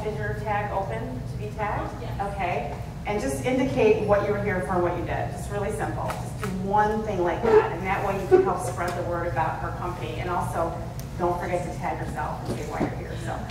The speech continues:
Speaker 1: that kind of thing. Um, you can reach me at any of these locations. I would love for you to follow me on Burt Creative. And then my podcast is Honest Field Guide Podcast.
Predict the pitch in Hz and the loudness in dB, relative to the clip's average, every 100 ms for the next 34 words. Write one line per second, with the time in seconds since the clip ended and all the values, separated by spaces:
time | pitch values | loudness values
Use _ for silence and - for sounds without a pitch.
0 | - - - - - - - - 220 220 | -6 -6 -4 0 0 0 -4 -4 4 8
1 | 214 214 269 262 349 294 254 254 - 320 | 8 8 4 4 4 4 4 2 6 8
2 | 330 262 240 262 262 247 220 226 214 - | 8 6 6 4 4 4 2 4 2 2
3 | 269 262 208 208 196 208 208 240 - 254 | 2 4 2 2 -2 4 6 6 2 -2
4 | 220 220 220 214 - 233 196 185 190 175 | 0 -2 -2 -4 0 2 2 2 0 0
5 | 180 - - 180 220 294 294 - 202 196 | -2 -4 -2 -2 0 0 0 -2 -2 0
6 | 190 185 185 185 190 - 247 247 254 214 | 0 0 -2 -2 0 0 2 2 2 0
7 | 170 185 185 202 180 175 175 165 - 269 | 0 -2 -2 -2 0 0 2 0 2 2
8 | 294 - | 2 0